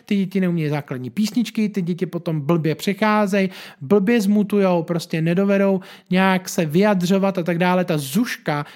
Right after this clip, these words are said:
je strašně důležitá a nejde o to, aby vlastně člověk byl profesionálním muzikantem, ale jde o to, že prostě to úplně toho člověka změní,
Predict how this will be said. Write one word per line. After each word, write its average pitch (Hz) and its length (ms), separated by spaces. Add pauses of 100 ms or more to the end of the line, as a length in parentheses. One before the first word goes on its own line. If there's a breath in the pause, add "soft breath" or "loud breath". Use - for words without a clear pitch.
je 147 100
strašně 214 420
důležitá 190 600 (360 loud breath)
a 160 260 (640)
nejde 254 320
o 214 160
to, 139 320 (200 loud breath)
aby 160 180
vlastně 160 360
člověk 151 680 (1300 soft breath)
byl 175 340
profesionálním 170 680
muzikantem, 143 560
ale 160 180
jde 180 160
o 185 140
to, 160 220
že 160 120
prostě 160 320
to 170 120
úplně 175 380
toho 175 180
člověka 175 400
změní, 165 480